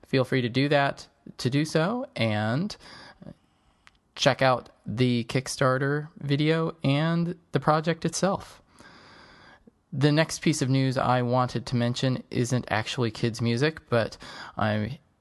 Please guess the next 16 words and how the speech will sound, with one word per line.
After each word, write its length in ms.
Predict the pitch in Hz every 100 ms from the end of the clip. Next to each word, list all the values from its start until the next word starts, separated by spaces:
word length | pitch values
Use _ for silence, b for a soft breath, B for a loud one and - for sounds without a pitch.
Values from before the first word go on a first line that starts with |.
| -
am 240 | 117 104
sure 600 | - - 147 139 196 - - _ _
most 520 | 135 127 127 123 - -
of 160 | 120 110
you 180 | 117 113
out 260 | 110 107 -
there 240 | 120 135
have 500 | 151 110 107 107 - -
read 340 | 117 113 110
at 140 | - -
least 260 | 139 -
one, 260 | 131 135 180
if 240 | 139 131
not 320 | 131 131 131 -
all 220 | 127 123
seven, 520 | - - 131 160 202